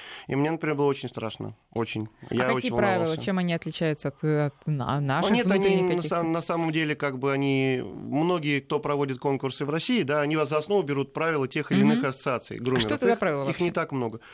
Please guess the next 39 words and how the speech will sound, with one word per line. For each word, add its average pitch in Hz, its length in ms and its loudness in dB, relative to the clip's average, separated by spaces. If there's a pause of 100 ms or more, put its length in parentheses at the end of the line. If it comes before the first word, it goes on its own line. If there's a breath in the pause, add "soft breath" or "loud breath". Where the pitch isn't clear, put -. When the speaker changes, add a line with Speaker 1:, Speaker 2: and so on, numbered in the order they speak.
(240 loud breath)
Speaker 1:
Это 220 220 2
на 208 200 4
какие-то 202 360 -2
определённые 170 360 0
категории, 135 500 0
определённых 151 440 -2
пород 117 300 -4
даётся 151 340 0
определённое 147 380 0
время, 113 320 -2
да, 175 180 0
на 156 100 -4
какие-то - 340 -4
меньше, 123 360 0
которые 120 340 -2
ме-, 127 260 2
ну, 131 160 0
легче 127 320 -2
категории 117 420 -2
сложные, 113 340 -4
на 143 60 -8
какие-то 208 340 -4
больше. 117 400 -4 (560 loud breath)
Speaker 2:
А 151 60 0
Speaker 1:
И, 190 60 2
Speaker 2:
вот 208 80 2
Speaker 1:
безусловно, 180 420 2
есть, 147 380 -2
э, 123 240 -2
категория 131 420 -2
салонный 190 380 2
груминг, 208 480 0
где 139 240 -2
абсолютный 156 500 -2
фристайл, 143 600 -2 (540 loud breath)
да, 156 140 0
то 156 120 -2
есть 131 200 -4
именно, 139 540 2